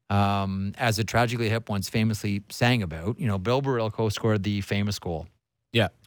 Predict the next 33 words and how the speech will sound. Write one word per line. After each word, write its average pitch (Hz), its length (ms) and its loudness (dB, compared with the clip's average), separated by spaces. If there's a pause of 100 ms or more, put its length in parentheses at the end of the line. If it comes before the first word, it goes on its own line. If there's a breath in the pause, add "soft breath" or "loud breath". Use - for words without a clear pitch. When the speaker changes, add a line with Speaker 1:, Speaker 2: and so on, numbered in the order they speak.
Speaker 1:
We've 120 200 0
all 120 160 0
seen 104 180 -10
it. 82 100 -14
To - 100 -10
me, 156 120 4
it's 160 120 0
a 123 40 -2
perfect - 280 0
hockey 113 260 2
shot. 90 300 0 (420 soft breath)
It's 104 140 0
shot 135 320 2
by 117 220 4
a 110 340 0
photographer 127 720 2
by 107 120 2
the 107 60 0
name 107 220 -2
of 92 140 -8
Nat 110 240 -2
Turovsky. 127 640 2 (340 loud breath)
And 110 140 0
to - 80 0
me, 156 160 4
it 156 100 -4
captures 127 560 0
the 110 260 -2
perfect - 640 0 (120)
moment 127 680 0
in 113 140 -2
sports - 500 0
because 123 680 0